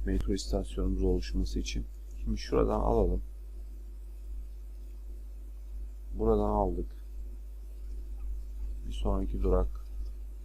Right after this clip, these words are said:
burası olsun. Bir sonraki durak Briar Park. Briar Rose Park. Bir sonraki durak, eee, Moret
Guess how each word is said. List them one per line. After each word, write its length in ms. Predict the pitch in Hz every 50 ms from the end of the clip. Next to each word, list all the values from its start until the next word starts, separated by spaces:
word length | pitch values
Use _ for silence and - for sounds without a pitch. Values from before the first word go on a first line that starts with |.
| - - - -
burası 360 | 101 98 95 90 - - 85
olsun. 360 | 85 85 85 - - - - - - - - - - - - - - - - - - - - - - - - - - - - - - - - - - - - - - - - - - - - - - - - - - 101
Bir 60 | -
sonraki 540 | - - - 104 95 95 95 92 - - 92
durak 280 | 95 90 90 90 92 - - - - - - - - - - - - - - - - - - - - - - -
Briar 300 | 95 92 92 90 90 85
Park. 340 | - - 92 92 92 92 - - - - - - - - - - - - - - - - - - - - - - - - - - - - -
Briar 260 | 98 95 92 95 95
Rose 320 | 92 95 95 92 90 - -
Park. 240 | 98 98 95 101
Bir 60 | 104 104
sonraki 460 | - - 101 101 98 98 - 101 95
durak, 260 | 95 95 92 92 92 - - - - - - - - - - - - - - - - - - - - - - - - - - - -
eee, 680 | - 90 90 - 175 - 180 - 87 - 175 175 180 180 180 - - - - - - - - - - - - - - - - - - - - - - - 98
Moret 460 | 98 104 104 101 104 - - - -